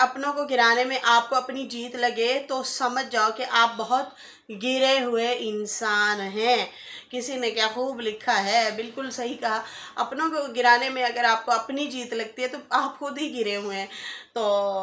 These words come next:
कोई, क्योंकि अच्छा इंसान किसी को गिरा के खुश नहीं होता, ये याद रखें। अच्छा जी, यहाँ पे मैं बात करूँगी सितारा यासीन के व्लॉग की, वो नहीं, आ, अभी तक व्लॉग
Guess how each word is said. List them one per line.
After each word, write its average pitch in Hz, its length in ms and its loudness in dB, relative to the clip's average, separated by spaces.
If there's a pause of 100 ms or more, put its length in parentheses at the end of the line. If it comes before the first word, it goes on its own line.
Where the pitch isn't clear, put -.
(420)
कोई, 254 140 0
क्योंकि 254 320 -8
अच्छा 240 320 -2
इंसान 226 400 -4
किसी 233 260 -10
को 226 160 -12
गिरा 208 320 -2
के 220 160 -8
खुश 220 320 -8
नहीं 240 200 -6
होता, - 300 -14 (440)
ये 196 80 -8
याद 196 300 0
रखें। - 260 -14 (420)
अच्छा 247 240 2
जी, 277 120 -12
यहाँ 269 260 0
पे 262 240 -4
मैं 226 200 -4
बात 226 260 0
करूँगी 233 280 -4
सितारा 220 360 0
यासीन 208 500 -4
के 220 100 -10
व्लॉग 214 420 -2
की, 254 220 -10
वो 208 180 -8
नहीं, 214 560 -8
आ, 214 320 4
अभी 226 240 -2
तक - 220 -8
व्लॉग 208 440 -2